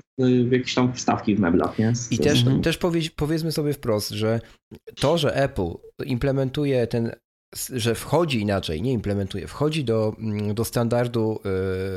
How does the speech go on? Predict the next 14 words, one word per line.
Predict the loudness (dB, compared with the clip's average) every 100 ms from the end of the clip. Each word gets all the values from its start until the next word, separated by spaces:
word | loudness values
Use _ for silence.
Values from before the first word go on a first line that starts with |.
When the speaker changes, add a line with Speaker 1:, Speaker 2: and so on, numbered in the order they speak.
| -8
Speaker 2:
y, | -12 _ -6
Q | -6
Q | -4 0 0
E, | 2 0
tak? | 0 0
Speaker 3:
Właśnie. | 2 2 2
Speaker 2:
Tego, | 2 0 -4 -12 -20 -16 -4
e, | 0 2 2 0
między-, | 0 0 0
międzynarodowego, | 0 0 0 0 0 0 0 0 -2
znanego | -2 0 0 2 2 0
już | 0 -4
standardu | -2 -2 0 0 -2 -4
wcześniej. | -2 -2 -2 -2 -2